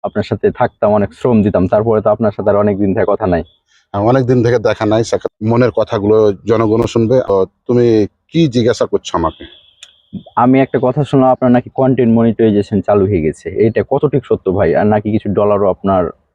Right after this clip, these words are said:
Speaker 1: আর্নিং হয়েছে, এটা কতদূর কি?
Speaker 2: আলহামদুলিল্লাহ, তোমরা অনেক শ্রম দিয়েছো, অনেক আমাকে ভিডিও বানিয়ে দিয়ে, দিয়েছো।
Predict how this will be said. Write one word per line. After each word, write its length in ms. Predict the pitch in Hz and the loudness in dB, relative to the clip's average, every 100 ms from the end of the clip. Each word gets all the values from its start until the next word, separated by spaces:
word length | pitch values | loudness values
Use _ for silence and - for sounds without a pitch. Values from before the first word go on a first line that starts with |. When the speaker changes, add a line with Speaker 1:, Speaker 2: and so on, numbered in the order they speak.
| _ _ _ | _ _ _
Speaker 1:
আর্নিং 380 | 92 98 95 92 | -2 -2 -2 0
হয়েছে, 360 | 101 85 95 101 | -2 -4 -8 -10
এটা 180 | - 101 98 | -6 -4 -2
কতদূর 260 | 104 90 - | -2 -4 -8
কি? 60 | - _ | -16 _
Speaker 2:
আলহামদুলিল্লাহ, 640 | - 117 117 104 104 107 147 - | -2 0 0 0 2 2 0 -2
তোমরা 260 | 120 107 104 | -2 0 2
অনেক 440 | 101 - 107 113 | 0 0 -2 -2
শ্রম 360 | - - 117 107 | -4 -4 0 2
দিয়েছো, 300 | 107 - 117 | 0 0 -4
অনেক 340 | 101 104 104 | -2 -2 0
আমাকে 280 | 98 101 98 | 0 0 -2
ভিডিও 360 | 87 101 101 95 | -2 -2 0 2
বানিয়ে 220 | 95 92 | 2 0
দিয়ে, 400 | 92 92 87 90 _ 87 | 0 0 -2 -6 _ -2
দিয়েছো। 320 | 98 - | -2 0